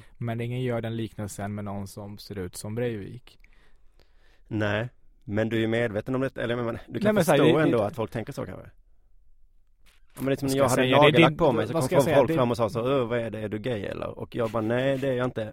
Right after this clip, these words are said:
Speaker 2: Och lite blir jag trött på att förklara mig om och om igen, men samtidigt förstår jag ju.
Speaker 1: Ja, ja, alltså,
Speaker 2: Inga andra
Speaker 1: så här,
Speaker 2: killar har ju
Speaker 1: så här,
Speaker 2: nagellack.
Speaker 1: jag blir inte sur
Speaker 2: Nej.
Speaker 1: när folk säger det. Jag bara konstaterar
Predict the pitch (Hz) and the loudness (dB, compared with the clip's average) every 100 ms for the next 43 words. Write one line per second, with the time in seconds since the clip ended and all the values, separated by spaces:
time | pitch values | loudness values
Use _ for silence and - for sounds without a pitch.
0 | - 120 - - - _ _ _ - 92 | -8 -8 -8 -20 -20 _ _ _ -20 -10
1 | 143 143 160 147 131 139 - 123 - 120 | -2 2 2 2 -2 -2 -2 -4 -4 -8
2 | - 127 104 104 113 113 98 98 101 135 | -4 -2 0 -2 -4 -6 -4 -4 -4 -2
3 | 135 127 - 123 120 117 - - - 151 | -2 -4 -4 -6 -4 -8 -8 -14 -8 -8
4 | - - - 220 202 127 143 135 127 131 | -8 -12 -4 0 2 0 0 2 2 2
5 | 160 123 110 104 127 131 123 135 139 139 | 4 4 2 -2 -2 -2 0 0 0 -2
6 | 131 165 - 175 - - - - - 92 | -4 -8 -8 -10 -12 -16 -20 -14 -12 -12
7 | - - 127 113 - 110 110 - - - | -16 -12 -8 -8 -8 -12 -14 -18 -20 -20
8 | - - 139 131 139 123 - 120 113 107 | -20 -8 0 0 0 -2 -6 -10 -10 -10
9 | 139 - 98 127 | -8 -10 -14 -18